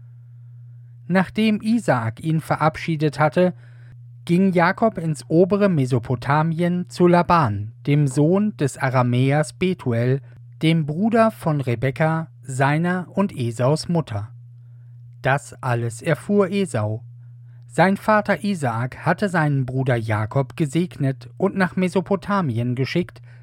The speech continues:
damit er sich dort eine Frau suche. Als er ihn segnete,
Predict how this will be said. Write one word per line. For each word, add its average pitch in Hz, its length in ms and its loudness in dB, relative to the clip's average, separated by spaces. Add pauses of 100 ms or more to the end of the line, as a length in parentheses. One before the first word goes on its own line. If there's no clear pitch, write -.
(160)
damit 165 300 2
er 165 120 2
sich 143 260 -6
dort 156 320 2
eine 185 220 -2
Frau 175 300 0
suche. 110 440 -6 (1040)
Als 185 260 0
er 190 220 0
ihn 226 280 0
segnete, 117 720 -4